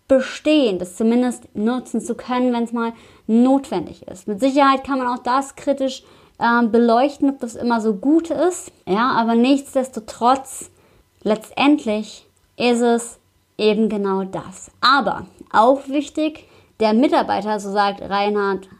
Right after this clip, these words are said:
Sprenger, ein sehr geschätzter Autor von mir, wenn es um das Thema Motivation geht, der bewirbt sich in einem Unternehmen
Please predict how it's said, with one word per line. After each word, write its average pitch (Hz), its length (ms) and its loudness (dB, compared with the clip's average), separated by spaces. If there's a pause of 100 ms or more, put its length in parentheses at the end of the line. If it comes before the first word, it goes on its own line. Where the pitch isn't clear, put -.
(120)
Sprenger, 220 680 -2
ein 208 240 -2 (260)
sehr 226 380 2
geschätzter 226 800 -2 (440)
Autor 226 380 2
von 196 280 -4
mir, 240 360 0 (420)
wenn 226 240 0
es 226 140 -4
um 220 100 -4
das 220 140 -4
Thema 226 340 0
Motivation 233 920 2
geht, 240 360 -2 (520)
der 233 460 0
bewirbt 226 540 0
sich 240 220 -2
in 220 100 0
einem 220 480 0 (340)
Unternehmen 233 1300 2